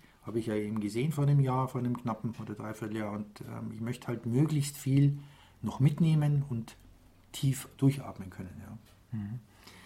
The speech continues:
Speaker 2: Hatte dieses, äh, extreme Erlebnis auch Auswirkungen auf deinen religiösen Glauben oder auf die Spiritualität, ohne jetzt zu wissen, ob du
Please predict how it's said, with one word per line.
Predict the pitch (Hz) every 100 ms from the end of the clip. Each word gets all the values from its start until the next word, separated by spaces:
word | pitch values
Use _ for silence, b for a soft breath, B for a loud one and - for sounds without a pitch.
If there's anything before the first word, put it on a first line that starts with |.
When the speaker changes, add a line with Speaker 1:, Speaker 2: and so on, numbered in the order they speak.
| B B B -
Speaker 2:
Hatte | - 131 143
dieses, | 139 131 135 -
äh, | - - - -
extreme | 139 - 135 143
Erlebnis | 139 117 139 147 143
auch | 143 135 - -
Auswirkungen | 143 143 - 143 143 139 139
auf | 135
deinen | - 117 117 117 110
religiösen | 110 107 104 107 156 202
Glauben | 180 170 202 185
oder | 156
auf | 143
die | - 139
Spiritualität, | - 135 131 131 - - 139 127 117 113 135 151 -
ohne | 147
jetzt | 139 -
zu | -
wissen, | 143 147 143
ob | - - - - -
du | 131 123